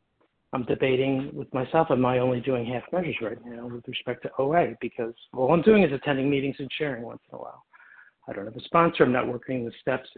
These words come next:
in O A. I'm not making calls. Um, so the jury's out. I am working other programs. I, I try to live in the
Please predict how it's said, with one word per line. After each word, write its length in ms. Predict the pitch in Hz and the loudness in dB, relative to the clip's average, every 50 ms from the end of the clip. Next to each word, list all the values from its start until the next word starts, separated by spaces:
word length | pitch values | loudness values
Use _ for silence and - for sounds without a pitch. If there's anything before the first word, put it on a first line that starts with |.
| - | -10
in 100 | 139 135 | -8 -8
O 220 | 123 127 123 127 143 | -4 -4 -2 0 2
A. 360 | 165 160 156 160 156 147 - - _ - - - - - - - _ _ - | 4 4 4 4 2 0 -2 -8 _ -20 -20 -20 -20 -20 -20 -20 _ _ -6
I'm 160 | 120 123 135 | -2 0 0
not 160 | 135 123 131 | 0 0 0
making 300 | 139 139 143 - 180 147 | 0 -2 0 0 0 0
calls. 420 | - - 139 135 135 143 156 156 - - - - - - - - _ - 151 | 2 4 6 6 6 6 4 2 -2 -6 -12 -16 -16 -18 -20 -20 _ -14 -10
Um, 520 | 139 131 131 127 127 127 123 120 120 120 - _ _ - - - - _ _ _ - | -8 -6 -6 -6 -6 -6 -6 -6 -6 -8 -14 _ _ -20 -20 -20 -20 _ _ _ -2
so 320 | 151 131 127 127 120 - - _ _ _ _ - | -2 0 0 -2 -4 -6 -10 _ _ _ _ -4
the 100 | 139 123 | -2 0
jury's 420 | 120 143 139 135 135 131 123 147 | 2 2 2 4 2 2 2 0
out. 260 | 131 120 113 107 - - - - | 0 0 -2 -4 -4 -8 -8 -6
I 60 | 139 | -4
am 320 | 135 127 131 131 127 131 - - | -4 -2 -2 -2 -2 -4 -6 -6
working 360 | 147 143 127 - - 143 131 | -4 -4 -2 0 0 0 2
other 140 | 127 123 135 | 0 0 -2
programs. 580 | 131 - 135 127 131 131 165 175 185 208 202 196 - - 127 | -2 -2 0 0 0 2 0 0 2 0 0 -2 -6 -10 -12
I, 40 | |
I 380 | 120 123 135 127 - 127 123 113 - - - | -10 -10 -8 -8 -8 -8 -8 -8 -8 -8 -6
try 400 | - 120 117 123 131 139 143 143 135 - - | -4 -4 -4 -4 -4 -4 -6 -8 -8 -6 -4
to 280 | 135 135 135 135 131 - - - - - _ _ _ _ _ - | -2 -2 -2 -2 -4 -8 -12 -18 -20 -20 _ _ _ _ _ -4
live 240 | - 143 151 143 151 | -2 0 2 2 4
in 100 | 151 151 | 2 2
the 80 | 147 | 0